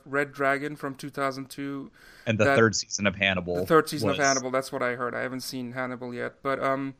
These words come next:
Speaker 1: so this is our first foray into Red Dragon,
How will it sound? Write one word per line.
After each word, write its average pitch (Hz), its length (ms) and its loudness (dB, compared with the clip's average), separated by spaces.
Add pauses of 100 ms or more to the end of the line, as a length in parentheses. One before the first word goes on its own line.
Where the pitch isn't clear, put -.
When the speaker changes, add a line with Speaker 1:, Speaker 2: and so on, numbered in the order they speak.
(600)
Speaker 1:
so 151 180 4
this 160 180 -2
is - 80 -6
our 185 100 6
first 196 260 -2
foray 185 280 -2
into 175 200 -10
Red 165 260 -4
Dragon, 160 460 -2